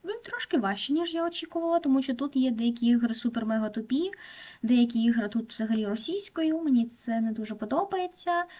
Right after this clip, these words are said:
Але, що я ще згадала, тут є, о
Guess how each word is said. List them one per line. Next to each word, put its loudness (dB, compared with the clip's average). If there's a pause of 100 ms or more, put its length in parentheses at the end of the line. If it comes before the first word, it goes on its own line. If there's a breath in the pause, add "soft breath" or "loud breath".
(400 loud breath)
Але, 6
що -2
я 2
ще 0
згадала, 2
тут -4
є, 2
о -16